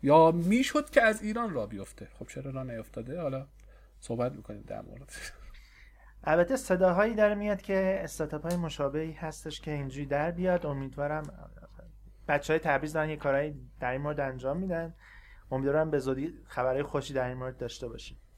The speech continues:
Speaker 1: انشالله، انشالله.
Speaker 2: و خبر اونا رو بگیم، نه خبر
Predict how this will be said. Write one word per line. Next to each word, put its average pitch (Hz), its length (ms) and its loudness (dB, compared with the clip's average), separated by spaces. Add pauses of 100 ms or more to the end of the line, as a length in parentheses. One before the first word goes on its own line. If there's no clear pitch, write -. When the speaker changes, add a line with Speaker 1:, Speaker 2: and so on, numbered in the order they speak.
(200)
Speaker 1:
انشالله، - 420 -8 (180)
انشالله. - 360 -18 (720)
Speaker 2:
و 143 60 2
خبر 151 340 6
اونا 147 240 4
رو 120 80 2
بگیم، 117 360 -8
نه 120 80 -8
خبر 117 500 -2